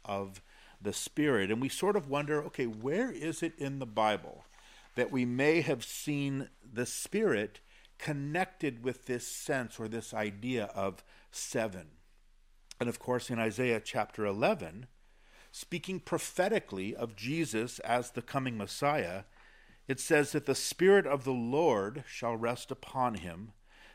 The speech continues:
the Spirit of wisdom and understanding, the Spirit of counsel and might, the Spirit of knowledge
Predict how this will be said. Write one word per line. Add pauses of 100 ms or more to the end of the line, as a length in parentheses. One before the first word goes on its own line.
the
Spirit
of
wisdom
and
understanding,
the
Spirit
of
counsel
and
might, (380)
the
Spirit
of
knowledge